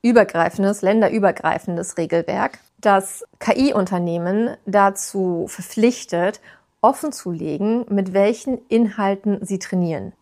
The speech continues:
Das heißt, welche Daten in die Verbesserung der Modelle einfließen. Und außerdem müssen sie eine Strategie zur Einhaltung des Urheberrechts vorlegen. Und im März zweitausendsechsundzwanzig hat das Europäische Parlament zusätzliche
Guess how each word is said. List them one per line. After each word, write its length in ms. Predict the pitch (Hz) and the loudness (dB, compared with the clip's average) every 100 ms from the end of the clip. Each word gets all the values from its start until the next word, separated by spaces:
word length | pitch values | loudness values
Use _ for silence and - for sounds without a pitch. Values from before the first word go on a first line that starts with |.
| - | -6
Das 160 | 196 | -2
heißt, 220 | 196 185 - | 0 0 0
welche 380 | 190 208 - 208 | 2 2 2 2
Daten 680 | 180 185 220 - 269 269 - _ _ _ _ | 2 4 2 0 -2 -2 -6 _ _ _ _
in 420 | 233 262 302 302 - _ _ _ _ | -2 0 -2 -4 -8 _ _ _ _
die 160 | 202 214 | -6 -2
Verbesserung 840 | 220 185 180 - 254 247 262 262 | 0 2 2 2 -2 0 0 0
der 120 | 202 190 | 2 2
Modelle 560 | 185 180 180 214 214 - - | 0 0 2 2 0 -2 -6
einfließen. 580 | 165 170 - - - - - | -6 -8 -12 -14 -14 -18 -6
Und 120 | 208 | 0
außerdem 320 | - 240 240 | 2 4 4
müssen 220 | 233 226 214 | 2 2 2
sie 80 | |
eine 180 | 208 196 | 2 0
Strategie 580 | 190 - 180 180 196 247 | -2 -6 -8 -6 -4 -4
zur 200 | - - | -4 -4
Einhaltung 460 | 196 190 190 202 185 | -2 -2 -4 -4 -6
des 140 | 185 | -4
Urheberrechts 840 | 220 196 180 160 - 160 - - - | -2 0 0 -2 -4 -8 -10 -16 -18
vorlegen. 460 | - 180 - - 202 _ _ | -4 -4 -4 -8 -18 _ _
Und 140 | - 220 | -2 2
im 80 | 220 | 2
März 220 | 226 254 | 2 2
zweitausendsechsundzwanzig 960 | 233 220 208 208 220 208 196 214 214 | -2 0 0 0 -2 0 0 0 -4
hat 100 | 202 | -4
das 100 | 196 | -4
Europäische 500 | - 190 190 196 185 | 0 0 0 -2 -2
Parlament 500 | 208 185 180 175 190 | -4 -2 0 -2 -6
zusätzliche 1120 | - - 247 240 220 - 190 185 190 185 185 | -6 -6 0 2 0 -2 -4 -2 0 2 2